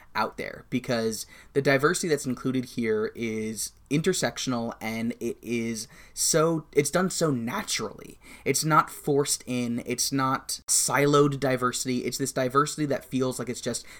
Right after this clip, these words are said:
these are people who live in this world, and this is a complex world with many different people of many different races, genders, sexualities, abilities, like, all these other kinds of things, and it's just, it's really, really inspiring to see.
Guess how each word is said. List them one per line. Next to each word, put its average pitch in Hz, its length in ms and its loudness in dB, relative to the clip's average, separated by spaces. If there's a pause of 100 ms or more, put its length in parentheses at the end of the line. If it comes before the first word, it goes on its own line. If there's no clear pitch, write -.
these 151 220 2
are 147 60 4
people 139 300 0
who 139 100 0
live 123 420 4
in 117 260 -2
this 120 220 -6
world, 113 580 0 (100)
and 110 380 -4 (320)
this 123 240 0
is 131 120 -2
a 127 80 4
complex 143 640 0
world 143 360 2
with 127 160 -2
many 131 260 2
different 139 320 -2
people 135 300 -2
of 117 100 -2
many 123 200 0
different 127 400 0 (400)
races, 131 580 2 (220)
genders, 147 440 0
sexualities, 151 720 2
abilities, 139 680 4
like, 117 200 -6
all 139 200 2
these 143 140 2
other 127 140 -2
kinds 120 220 -6
of - 80 -8
things, 180 280 -2
and 123 160 -6
it's - 180 -6
just, - 420 -4 (340)
it's - 320 0 (380)
really, 180 260 2
really 139 520 0 (180)
inspiring 113 680 -2
to - 80 -10
see. - 400 -6